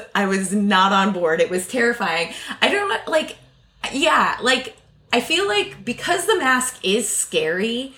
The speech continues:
I can understand using it, but again, like, having it be the mascot is dumb.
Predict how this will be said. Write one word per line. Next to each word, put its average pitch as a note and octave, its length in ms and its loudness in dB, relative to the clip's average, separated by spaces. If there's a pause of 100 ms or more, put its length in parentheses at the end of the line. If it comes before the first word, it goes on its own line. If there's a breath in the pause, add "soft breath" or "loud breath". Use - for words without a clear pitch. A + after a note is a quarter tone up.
(760 soft breath)
I A#3 120 4
can B3+ 180 -2
understand C4 600 0
using G3+ 380 2
it, D3+ 220 0
but A3+ 80 2
again, G#3 460 2
like, - 160 0
having A3+ 340 0
it A3 100 2
be G3+ 120 -2
the F3+ 80 0
mascot E3+ 720 0
is E3 300 -2
dumb. F3 520 2